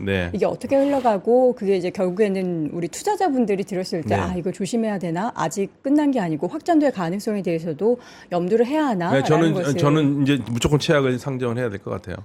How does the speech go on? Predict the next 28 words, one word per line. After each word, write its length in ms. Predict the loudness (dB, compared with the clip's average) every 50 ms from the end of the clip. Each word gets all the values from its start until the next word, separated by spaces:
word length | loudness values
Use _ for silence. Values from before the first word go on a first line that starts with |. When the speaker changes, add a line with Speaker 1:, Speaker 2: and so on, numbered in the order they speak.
| _ _ _
Speaker 2:
최악을? 440 | -10 -6 -6 -6 -6 -4 -2 0 2
Speaker 1:
예, 180 | 2 2 0 0
오일, 380 | 2 4 4 6 6 4 2 2
Speaker 2:
네. 40 | 2
Speaker 1:
오일도 880 | 4 4 6 6 6 4 2 2 4 4 4 4 2 -2 -4 -6 -8 -8 -8 -14 -20 -20 _
군사가 460 | _ -4 -2 -2 2 2 2 2 4
모이는 320 | 4 4 4 4 4 2 2
거고요. 420 | 0 0 2 2 2 2 0 -2 -4 -10 -20 -20 _ _ _ _ _ _ _ _ _ _ _ _ _ _ _ _ -8
아, 100 | -8 -6
십 220 | -4 -2 0 2
일도, 600 | 2 2 2 4 4 4 4 4 2 0 -2 -6 -14 _ _
십 240 | -10 -6 -4 -2 0
일이면 200 | 0 0 0 0
더 80 | -2 -2
잘 240 | -2 -2 -2 -2
모이죠. 500 | 0 0 0 0 -2 -2 -4 -6 -6 -6 -12 _ _ _ _ _ -8
병력이. 500 | -4 -4 -2 -2 -2 -2 -2 -4 -4 -4 -6 _ _ _ _ _ _ _ _ _ _ _ _ _ _ _
병력이 580 | -4 -2 0 0 0 0 0 0 0 0 -2 -4 -2
만 220 | -2 0 2 2
명 120 | 2 2
이상 220 | 2 0 0 -2 -2
될 140 | -2 -4 -2
거고요. 340 | -2 -4 -2 -2 -2 -4 -4
Speaker 2:
음. 60 | -6 -10 -18 -20 -20 _ _
Speaker 1:
한 260 | -6 -2 -2 0 2
달 220 | 2 2 4 4 4
얘기했던 500 | 2 2 2 0 -2 -2 -4 -6 -6 -4
거는, 440 | -4 -2 -2 -2 -2 -4 -6 -8